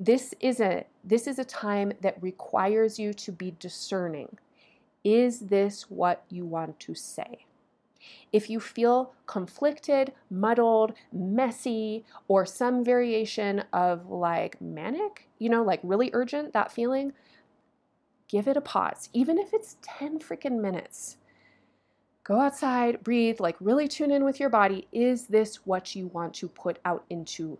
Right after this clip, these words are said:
the world? Also during this time, some of you might be making really cool new connections. This is a, an interesting time for Geminis and friendships. This is an interesting time for Geminis and community.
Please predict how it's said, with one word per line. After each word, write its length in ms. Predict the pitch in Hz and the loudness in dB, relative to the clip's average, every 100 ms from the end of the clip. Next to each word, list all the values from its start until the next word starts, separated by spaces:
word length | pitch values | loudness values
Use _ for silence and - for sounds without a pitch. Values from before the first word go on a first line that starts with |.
| _ | _
the 100 | 160 | -8
world? 380 | 156 - - - _ _ _ _ _ _ _ _ _ - _ _ _ - | -6 -8 -10 -18 _ _ _ _ _ _ _ _ _ -20 _ _ _ 8
Also 320 | 254 277 226 | 8 10 2
during 240 | 180 170 | 2 -4
this 160 | 180 - | -6 -8
time, 300 | - 160 - _ _ _ _ _ _ _ _ _ _ _ _ _ _ | -8 -8 -8 _ _ _ _ _ _ _ _ _ _ _ _ _ _
some 320 | - - 247 | -14 0 4
of 100 | 240 | 4
you 320 | 240 240 247 - | 2 0 -2 -4
might 220 | 196 185 | -4 -2
be 100 | 196 | -2
making 540 | 190 175 - 175 175 190 170 | -4 -6 -6 -8 -8 -12 -4
really 260 | 180 175 175 | -2 -2 -6
cool 520 | - 185 170 165 175 - | -8 -4 -2 -4 -6 -12
new 320 | 170 160 165 | -8 -8 -10
connections. 1000 | - 180 165 160 - 147 113 - - - - - _ | -14 -10 -8 -10 -12 -12 -12 -14 -16 -16 -20 -20 _
This 160 | 196 - | -10 -6
is 100 | 175 | -2
a, 140 | 175 - _ | -2 -4 _
an 160 | 190 - | -2 2
interesting 680 | 240 233 - 247 220 - 208 | 4 4 4 2 2 -4 -6
time 320 | - 185 180 | -6 -8 -6
for 140 | - | -8
Geminis 560 | 180 165 175 175 170 170 | -4 -4 -4 -6 -6 -8
and 200 | - 165 | -10 -12
friendships. 640 | - - 185 196 - 240 - | -12 -4 -4 -2 -4 -4 -6
This 180 | 180 190 | -10 -8
is 100 | 175 | -10
an 120 | - | -8
interesting 560 | 196 196 208 190 - 180 | -8 -4 -4 -6 -8 -12
time 280 | - 170 165 | -10 -10 -8
for 160 | - | -8
Geminis 580 | 180 180 170 165 170 165 - | -6 -4 -4 -6 -8 -8 -10
and 160 | 175 | -14
community. 640 | - 185 185 196 208 220 | -12 -8 -4 -2 -2 -4